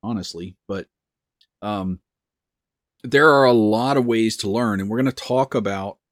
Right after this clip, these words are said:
some of the ways to keep yourself up to date, uh, to get yourself going if you're a newer developer, um,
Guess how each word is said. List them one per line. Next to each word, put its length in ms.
some 220
of 40
the 60
ways 300
to 100
keep 320
yourself 680
up 220
to 100
date, 520
uh, 240
to 80
get 260
yourself 400
going 300
if 140
you're 120
a 60
newer 260
developer, 760
um, 400